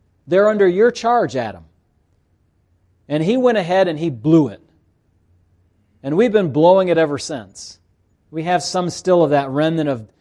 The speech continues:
of the dominion mandate, and we still have charge over God's creation, but we've flopped. Jesus will come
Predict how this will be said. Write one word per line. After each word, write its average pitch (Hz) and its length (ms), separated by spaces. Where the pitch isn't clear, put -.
of 127 160
the 131 80
dominion 143 600
mandate, 151 500
and 117 160
we 117 80
still 151 320
have 139 340
charge 147 440
over 131 180
God's 131 320
creation, 127 500
but 127 120
we've 123 260
flopped. - 680
Jesus 220 600
will 196 160
come 143 540